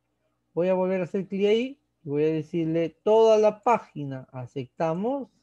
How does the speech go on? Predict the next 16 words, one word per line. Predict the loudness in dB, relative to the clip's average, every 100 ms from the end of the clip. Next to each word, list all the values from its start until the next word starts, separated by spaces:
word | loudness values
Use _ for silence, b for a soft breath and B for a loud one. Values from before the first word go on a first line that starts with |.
| _ _ _ _
Se | -12 -10
activa | -10 -8 -4 -4 -4
todo | -6 -6 -4 -2 -2
el | -4
zoom | -4 -6 -6
a | -8
toda | -6 -6
la | -6 -8
página. | -8 -10 _ _ _ _ _ _ _ _ _ -4
Voy | -2
a | 0
volver | -2 -4
a |
hacer | -6 -10
clic | -8 -2 0
ahí. | 0 -2